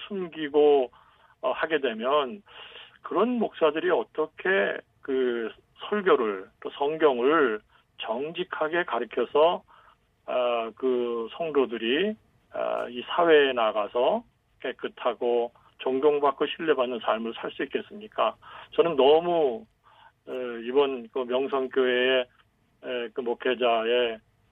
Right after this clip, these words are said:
에, 그런 그 행태를 보고선 너무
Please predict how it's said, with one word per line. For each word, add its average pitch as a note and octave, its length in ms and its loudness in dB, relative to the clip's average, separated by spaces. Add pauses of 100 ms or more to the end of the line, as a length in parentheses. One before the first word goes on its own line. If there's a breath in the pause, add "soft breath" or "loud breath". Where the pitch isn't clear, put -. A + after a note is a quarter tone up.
(140)
에, A#3 160 -4
그런 - 580 -12
그 - 220 -6
행태를 C3 400 0
보고선 A2+ 580 0
너무 E3 580 2